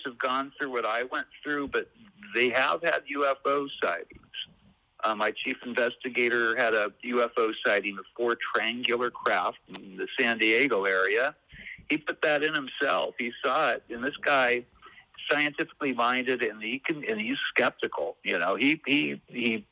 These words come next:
has unknowns. You know, he's got cases he's closed as U F Os, but he's very, very careful. He,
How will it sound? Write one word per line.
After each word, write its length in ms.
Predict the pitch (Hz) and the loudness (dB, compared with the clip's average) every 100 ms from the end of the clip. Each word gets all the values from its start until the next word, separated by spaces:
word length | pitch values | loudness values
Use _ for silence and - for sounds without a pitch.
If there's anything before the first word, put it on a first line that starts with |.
| - | -4
has 240 | - 107 110 | 2 2 4
unknowns. 680 | 123 135 135 120 113 139 143 - _ - | 2 2 4 2 0 -4 -8 -18 _ -12
You 140 | - 127 | -2 0
know, 180 | 101 | 2
he's 200 | 113 113 - | 2 -2 -4
got 220 | - 101 - | -2 -2 0
cases 360 | 120 110 120 107 | 2 2 -2 -4
he's 140 | 110 | -4
closed 580 | - - 123 127 123 110 - - - - - - | -4 0 2 4 2 -2 -10 -10 -10 -10 -4 -2
as 140 | 101 | 2
U 180 | 113 113 | 2 4
F 140 | 107 - | 2 2
Os, 440 | 143 120 95 95 - - _ - - - | 2 2 -2 -10 -14 -18 _ -20 -18 -8
but 220 | - 120 - | 0 0 0
he's 220 | 160 165 - - | -4 -6 -8 -8
very, 340 | - 117 117 117 | 0 2 4 2
very 280 | 110 104 104 - | 2 0 -2 0
careful. 460 | 110 104 - 82 | 0 0 -2 -4
He, 180 | 92 113 | -4 -6